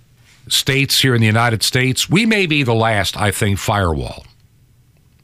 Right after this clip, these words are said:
'Cause many of the states in this country are not going to play ball, so to speak, with the Biden administration on some of the idiotic nonsense that they're proposing.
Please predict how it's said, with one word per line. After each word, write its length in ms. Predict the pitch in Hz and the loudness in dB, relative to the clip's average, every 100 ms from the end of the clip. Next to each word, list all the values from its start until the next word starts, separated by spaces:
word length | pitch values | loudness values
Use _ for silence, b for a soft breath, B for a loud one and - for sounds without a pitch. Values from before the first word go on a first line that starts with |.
| _ B B B B | _ B B B B
'Cause 200 | - 123 | -2 0
many 280 | 110 190 226 | 2 2 0
of 60 | 185 | 0
the 100 | 139 | 0
states 560 | - 135 131 120 - - | 0 0 -2 -2 -4 -4
in 200 | 143 135 | -2 0
this 180 | 127 123 | 2 0
country 640 | - 139 117 - 90 87 - B B - | 0 -2 -2 0 0 0 -6 B B -2
are 100 | 117 | 2
not 360 | 117 151 185 | 2 2 0
going 240 | 165 147 135 | 0 2 0
to 60 | |
play 280 | 135 139 131 | 0 -2 0
ball, 580 | 104 127 123 85 76 78 b b b b b _ _ - | 0 0 0 0 -2 -6 b b b b b _ _ -4
so 220 | - 110 | -2 0
to 80 | 101 | 0
speak, 400 | - 110 104 - | 0 0 0 -2
with 140 | 113 | -2
the 80 | 110 | 0
Biden 340 | 101 120 120 | 0 0 0
administration 760 | 113 110 101 - 123 117 - 98 | 2 2 2 0 0 2 2 0
on 220 | 95 98 | 0 -2
some 240 | - 120 | 0 0
of 60 | 107 | 0
the 160 | 101 104 131 | 0 0 0
idiotic 420 | 139 123 117 - | 2 2 0 0
nonsense 600 | 117 135 131 104 92 92 | 0 2 0 0 -2 -2
that 140 | 104 | -2
they're 120 | 107 107 | -2 -2
proposing. 680 | 117 160 165 156 92 - | 0 0 2 2 0 -6